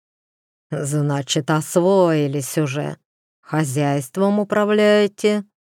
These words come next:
Вкрадчиво и подозрительно поинтересовался дядюшка, но, не дожидаясь моего ответа,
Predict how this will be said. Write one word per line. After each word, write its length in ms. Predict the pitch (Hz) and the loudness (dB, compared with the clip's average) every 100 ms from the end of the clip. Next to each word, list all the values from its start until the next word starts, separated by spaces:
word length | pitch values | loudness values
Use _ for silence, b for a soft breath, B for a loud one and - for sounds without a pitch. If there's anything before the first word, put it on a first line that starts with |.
| _ _ _ | _ _ _
Вкрадчиво 840 | - - 170 180 165 - - 160 | -18 -6 -2 0 -2 -4 -4 -2
и 20 | 160 | 0
подозрительно 960 | 165 165 160 190 226 254 254 226 220 | -2 0 -2 -2 -4 -2 -2 0 -2
поинтересовался 1200 | - 214 202 202 185 - 180 190 208 202 220 202 b b _ - | 0 0 2 0 0 -2 -2 0 -2 -2 -2 -2 b b _ -10
дядюшка, 920 | 151 175 170 151 165 165 - 233 247 _ _ _ _ _ _ | 0 2 2 0 -4 -6 -6 -4 -6 _ _ _ _ _ _
но, 180 | 254 277 | -2 0
не 140 | 269 180 | 2 2
дожидаясь 600 | 170 170 165 170 165 180 | 2 2 2 2 2 0
моего 300 | 170 165 180 | 0 2 0
ответа, 540 | 190 254 277 - | 0 0 0 0